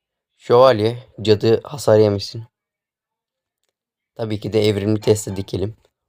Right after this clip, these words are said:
Ondan sonra altın şövalye. Ben maç alacağımızı düşünüyorum açıkçası. Hiç yalan yok. Sol tarafa bak. Altın şövalyenin özelliği tomruk. Tamam.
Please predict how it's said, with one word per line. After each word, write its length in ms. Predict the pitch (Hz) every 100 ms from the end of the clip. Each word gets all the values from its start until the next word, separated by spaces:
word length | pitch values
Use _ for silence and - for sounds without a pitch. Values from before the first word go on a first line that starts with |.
| _
Ondan 260 | 107 113 117
sonra 240 | - 117
altın 360 | 107 107 107 120
şövalye. 500 | - 98 95 123 123 _ _ _ _ _ _ _ _ _ _ _ _ _ _ _ -
Ben 140 | 180
maç 280 | 156 156 -
alacağımızı 580 | 143 117 123 127 120 107
düşünüyorum 500 | - - 101 101 98
açıkçası. 500 | - - - 98 135
Hiç 180 | 127
yalan 240 | 117 107 101
yok. 340 | 95 - _ _ _ _ _ _ _ _ _ _ _ _
Sol 300 | - 135 143
tarafa 340 | 143 131 135
bak. 260 | 147 113 _ _ _ _ _ _ _ _ _ _ _ _ _ _ _ _ _ _ _ _ _ _
Altın 260 | 113 120 127
şövalyenin 400 | 123 131 127 123
özelliği 480 | 120 113 104 101 123
tomruk. 540 | - 117 107 139 - _ _ _ _ _
Tamam. 300 | 117 107 101